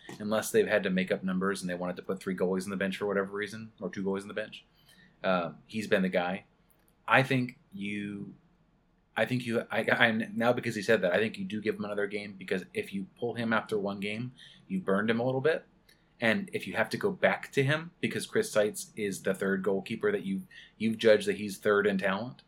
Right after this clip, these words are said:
and then you, you pulled Kempen out, you've gotta have, you've had, gotta have Seitz for, like, three more games.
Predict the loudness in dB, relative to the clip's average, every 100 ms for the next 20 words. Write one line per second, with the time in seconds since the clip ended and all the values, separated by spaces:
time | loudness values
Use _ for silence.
0 | _ _ _ _ -4 0 2 2 0 _
1 | -12 -10 -10 -12 -4 -2 2 0 2 2
2 | 0 -6 0 4 6 4 -2 -4 -8 -4
3 | 2 4 6 4 4 2 0 0 -2 -2
4 | -2 -2 0 -2 -4 -12 -18